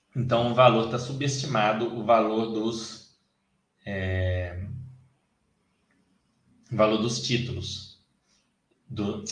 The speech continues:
o valor dos imóveis, porque aqueles fluxos de caixa de aluguel que ele vai pagar no futuro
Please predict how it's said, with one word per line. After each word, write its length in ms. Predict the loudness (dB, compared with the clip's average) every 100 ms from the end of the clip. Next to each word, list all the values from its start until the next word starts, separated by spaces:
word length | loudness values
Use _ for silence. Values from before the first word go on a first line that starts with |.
| -12
o 60 | 2
valor 180 | 4 4
dos 180 | 2 2
imóveis, 600 | 6 8 6 4 -4 -10
porque 600 | -2 2 4 4 0 -4
aqueles 400 | -2 0 0 0
fluxos 340 | 0 0 0
de 80 | 2
caixa 240 | 6 6 6
de 60 |
aluguel 360 | 2 4 2 2
que 60 |
ele 80 | 0
vai 160 | 0 4
pagar 240 | 4 4
no 80 | 0
futuro 580 | -4 -6 -4 -4 -6